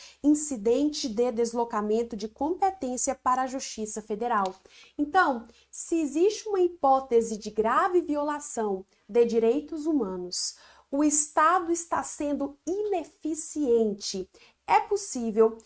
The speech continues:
que o Procurador-Geral da República suscite ao S T J,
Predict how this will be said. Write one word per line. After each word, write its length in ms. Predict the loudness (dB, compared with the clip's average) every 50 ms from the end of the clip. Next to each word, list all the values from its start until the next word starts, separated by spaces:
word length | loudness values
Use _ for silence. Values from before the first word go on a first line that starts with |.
| _ _ _
que 100 | -4 -4
o 60 | -4
Procurador-Geral 1200 | -2 -2 -2 -2 0 0 0 0 0 0 2 2 4 4 4 2 0 -2 -2 0 2 2 0 0
da 120 | 0 -4 -6
República 720 | -6 -8 -10 _ -8 -6 -6 -4 -4 -6 -6 -4 -4 -2
suscite 840 | 0 2 2 4 4 4 2 2 2 4 4 4 2 2 2 2
ao 160 | 2 4 6 6
S 300 | 4 4 4 0 -4 -4
T 200 | -2 0 0 0
J, 460 | 2 4 4 4 4 4 0 0 0